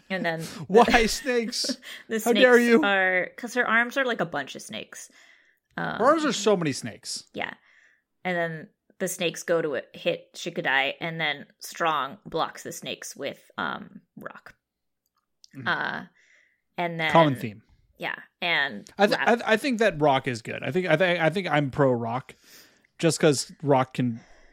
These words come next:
Speaker 2: become big hammer, but also rock can become wall.
Speaker 1: Yeah. Yeah. It could also become, like, fist, you know,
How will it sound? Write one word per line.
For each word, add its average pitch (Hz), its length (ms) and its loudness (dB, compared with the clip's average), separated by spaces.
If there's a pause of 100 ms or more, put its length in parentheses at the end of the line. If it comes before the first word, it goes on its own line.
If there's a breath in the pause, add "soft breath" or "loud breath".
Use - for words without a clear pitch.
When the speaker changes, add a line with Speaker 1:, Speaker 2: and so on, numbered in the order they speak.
(100)
Speaker 2:
become 220 320 4
big 175 180 6
hammer, 135 360 -2
but 175 160 -4
also 151 340 4
rock 127 260 2
can 127 80 -4
become 117 260 -6
wall. - 340 -14 (500)
Speaker 1:
Yeah. 247 340 0 (1800 soft breath)
Yeah. 196 280 -4 (1700)
It - 100 -4
could 262 140 -8
also 247 260 -6
become, 165 440 -8
like, 139 200 -12 (220)
fist, - 720 -16 (600)
you 170 120 -14
know, 165 320 -10